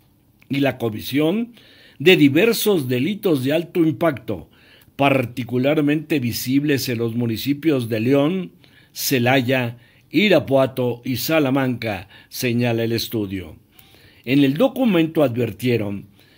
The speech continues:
que la violencia se ha acrecentado particularmente a partir de dos mil diecisiete, debido a los enfrentamientos y pugnas entre grupos criminales antagónicos.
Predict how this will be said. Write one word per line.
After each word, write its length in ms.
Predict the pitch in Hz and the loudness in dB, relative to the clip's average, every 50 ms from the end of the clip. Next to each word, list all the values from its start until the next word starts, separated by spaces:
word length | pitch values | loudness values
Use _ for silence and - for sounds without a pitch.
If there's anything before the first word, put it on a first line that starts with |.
| _ _ - | _ _ -6
que 120 | - 135 | 0 2
la 140 | 143 143 139 | 2 4 4
violencia 640 | 135 135 135 135 143 175 233 247 208 - 196 180 151 | 2 2 2 2 2 2 2 2 0 0 0 0 0
se 160 | 120 - 165 170 | 0 -2 0 -2
ha 60 | 185 | 0
acrecentado 800 | 185 190 190 160 135 117 135 123 120 120 156 175 196 190 165 | 0 0 0 0 0 -2 -2 -4 -4 -2 -2 0 0 0 -2
particularmente 1040 | 143 156 131 120 98 - 123 107 123 127 131 143 165 165 156 151 156 165 156 - 151 | -2 -2 -2 -2 -4 -6 -8 -6 -4 -2 0 0 0 0 0 -2 -2 -2 -4 -4 -4
a 100 | 131 120 | -4 -4
partir 460 | 131 127 123 120 120 143 151 156 160 | -4 -4 -6 -4 -2 0 0 0 2
de 140 | 160 156 135 | 0 0 0
dos 200 | 123 123 120 117 | 0 0 -2 0
mil 160 | 139 156 165 | -2 -2 0
diecisiete, 720 | 156 151 135 - - 143 147 139 98 - 107 87 76 - - _ - - - - - - _ - | 0 0 -2 0 0 0 0 0 0 -4 -8 -8 -10 -14 -20 _ -20 -20 -20 -20 -20 -20 _ -10
debido 500 | 95 104 113 110 127 170 175 151 147 139 | -4 -4 -2 0 0 2 2 4 4 4
a 40 | |
los 220 | 135 135 127 120 143 | 4 2 0 0 -2
enfrentamientos 1080 | 139 131 123 127 131 131 123 123 - 117 113 131 151 165 156 156 151 156 151 123 - | -4 -2 -2 -4 -4 -4 -4 -4 -4 -2 0 2 2 2 2 0 -2 -4 -4 -4 -4
y 60 | 131 120 | -6 -8
pugnas 640 | - - 139 160 165 165 156 143 131 123 117 - 127 | -6 -2 0 0 2 2 2 0 0 0 -2 -4 -4
entre 280 | 123 120 120 117 117 | -6 -6 -6 -6 -6
grupos 500 | 110 131 143 156 156 156 151 147 131 120 | -2 0 2 2 0 0 -2 -6 -6 -6
criminales 720 | - 127 123 120 120 120 120 135 139 143 135 131 120 - | -6 -6 -4 -2 -2 0 0 0 0 0 -2 -2 -4 -4
antagónicos. 960 | 147 135 120 - 143 131 123 127 117 107 117 113 117 110 101 90 - - - | -4 -4 -4 -4 -4 -4 -2 -4 -4 -4 -6 -6 -8 -8 -8 -8 -10 -12 -16